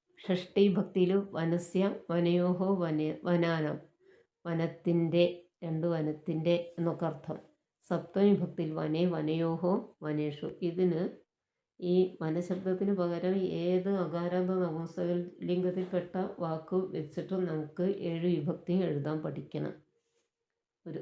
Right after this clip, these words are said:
ഒന്ന് പഠിച്ചു കഴിഞ്ഞാൽ അതിന് പകരം വേറെ വാക്കെടുത്തിട്ട് പറഞ്ഞ് പഠിക്കണം മക്കളെ. അടുത്തത് ശബ്ദകോശം.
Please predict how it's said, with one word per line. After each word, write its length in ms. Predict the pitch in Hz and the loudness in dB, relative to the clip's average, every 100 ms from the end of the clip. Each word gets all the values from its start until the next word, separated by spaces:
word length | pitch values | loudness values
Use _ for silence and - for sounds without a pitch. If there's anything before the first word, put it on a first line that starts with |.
| - | -8
ഒന്ന് 220 | 170 165 | -4 -2
പഠിച്ചു 360 | 185 180 147 - | 0 -2 -4 -2
കഴിഞ്ഞാൽ 360 | 185 175 160 175 | 0 0 -2 0
അതിന് 240 | 170 160 | 0 -2
പകരം 420 | 180 175 156 175 185 | -2 -2 -2 -2 -2
വേറെ 260 | 160 160 | -2 -2
വാക്കെടുത്തിട്ട് 680 | 185 156 147 160 147 175 175 370 | -2 -4 -6 -10 -6 -6 -6 -6
പറഞ്ഞ് 320 | 160 147 156 | -6 -4 -6
പഠിക്കണം 440 | 147 147 - 147 | -6 -10 -8 -6
മക്കളെ. 340 | 151 143 160 151 - - _ _ _ - | -6 -10 -10 -10 -12 -20 _ _ _ -4
അടുത്തത് 460 | 180 - 175 151 180 247 - _ _ _ - | -4 0 -2 2 2 0 -6 _ _ _ -8
ശബ്ദകോശം. 760 | 180 156 147 165 170 151 - | -4 -2 -2 0 0 0 -4